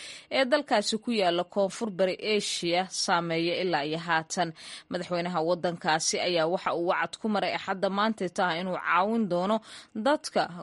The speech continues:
gobolka ugu daran ee Karamirisor la yiraahdo ee halkaasi ee ay saameynta ku yeelatay duufaantaasi.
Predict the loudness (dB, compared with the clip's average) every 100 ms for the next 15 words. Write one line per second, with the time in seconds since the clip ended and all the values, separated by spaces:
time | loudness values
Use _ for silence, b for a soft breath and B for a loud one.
0 | -6 0 0 0 0 -2 -2 0 2 2
1 | 0 0 -2 0 2 2 0 0 -2 -2
2 | -2 2 2 0 -2 0 0 0 0 -2
3 | -2 -4 -2 -2 -2 -4 0 0 0 -2
4 | -2 -2 -4 -2 -2 -2 -4 -6 -4 0
5 | 0 0 -2 -2 -2 B B B B -2
6 | -2 0 0 0 -4 -2 0 2